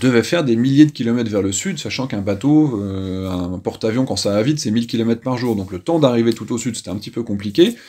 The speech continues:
Cette zone était super loin des côtes australiennes, c'est-à-dire que les avions de patrouille maritime australiens qui ont une capacité de vol de dix heures, ils mettaient quatre heures pour aller sur place, ils devaient investiguer pendant deux heures, et ils revenaient dans l'autre sens. Donc ça compliquait beaucoup, euh, les recherches.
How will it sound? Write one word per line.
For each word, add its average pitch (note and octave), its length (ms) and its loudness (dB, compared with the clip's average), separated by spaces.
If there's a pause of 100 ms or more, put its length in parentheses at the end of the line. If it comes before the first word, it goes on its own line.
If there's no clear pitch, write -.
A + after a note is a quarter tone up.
(460)
Cette D3+ 260 2
zone D3+ 160 4
était A2+ 200 0
super D3 460 -2
loin C3+ 180 4
des C3 140 0
côtes C#3 400 -4
australiennes, C3 680 0 (340)
c'est-à-dire A#2+ 240 -2
que A#2 40 -2
les B2 140 2
avions D3 260 6
de C#3+ 60 2
patrouille C3+ 320 -2
maritime B2+ 340 0
australiens B2 380 -2
qui C3 80 -10
ont G2+ 60 -4
une G2+ 80 -2
capacité G#2+ 480 -2
de G#2 60 -6
vol A#2 140 2
de G2+ 80 0
dix A#2 320 -2
heures, F#3 240 2 (320)
ils A#2 80 -2
mettaient A#2 260 2
quatre E3+ 280 -2
heures D#3+ 300 2 (220)
pour A2+ 180 -2
aller C#3 120 4
sur D3 200 -2
place, F3+ 440 -2
ils A#2+ 120 -4
devaient A#2 120 -2
investiguer A#2+ 480 0
pendant A#2+ 220 -2
deux A#2+ 220 0
heures, F3 280 4
et B2+ 60 -2
ils B2+ 60 4
revenaient B2 240 2
dans B2 120 2
l'autre B2 280 -2
sens. G2 240 -6
Donc F#2+ 120 -4
ça F#2 160 -6 (140)
compliquait C3+ 460 0
beaucoup, C3+ 400 -2 (380)
euh, G#2+ 200 0
les G#2+ 120 4
recherches. A2+ 580 -4